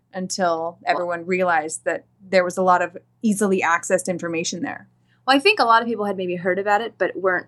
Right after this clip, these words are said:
Speaker 2: moved to go check something out. Every once in a while, I'll still today read a tweet that says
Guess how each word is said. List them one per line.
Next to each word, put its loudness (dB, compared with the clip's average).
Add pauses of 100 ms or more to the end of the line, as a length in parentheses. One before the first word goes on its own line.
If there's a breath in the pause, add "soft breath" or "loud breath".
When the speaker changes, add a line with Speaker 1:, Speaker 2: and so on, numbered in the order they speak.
(120)
Speaker 2:
moved 0 (420)
to 0
go 2
check -2
something -4
out. 0 (200 loud breath)
Every 0
once 0
in -4
a 0
while, 6
I'll 6
still 0
today -2
read -4
a -10
tweet -2 (460)
that 2
says 0